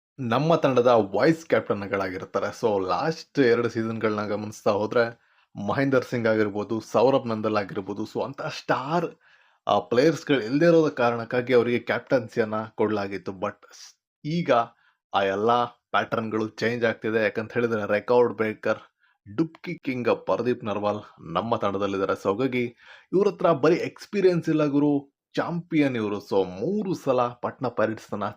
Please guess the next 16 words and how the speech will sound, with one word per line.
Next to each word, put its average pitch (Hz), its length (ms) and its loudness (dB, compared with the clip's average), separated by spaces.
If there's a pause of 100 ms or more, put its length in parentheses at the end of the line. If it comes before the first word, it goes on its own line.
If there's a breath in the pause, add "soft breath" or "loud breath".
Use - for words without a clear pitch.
(120)
ಚಾಂಪಿಯನ್ 127 460 0
ಮಾಡಿದಂಥ 98 380 -6
ಪ್ಲೇಯರ್. 95 480 -2
So, - 180 -10
ಹಾಗಾಗಿ 117 540 -4 (380 loud breath)
ಇಂಥ 160 280 0
ಬೆಸ್ಟ್ 123 440 -2
ಪ್ಲೇಯರ್ 123 340 4 (180)
ನಮ್ಮ 120 260 -4
ತಂಡದಲ್ಲಿದ್ದಾಗ 104 680 -4 (540 soft breath)
no 92 280 0
doubt 151 600 0
ಬೇರೆಯವರಿಗೆ 113 640 2 (460)
ಕ್ಯಾಪ್ಟನ್ಸಿ 104 480 -4
ಕೊಡೋದಿಲ್ಲ. 107 540 0
So, 95 360 -4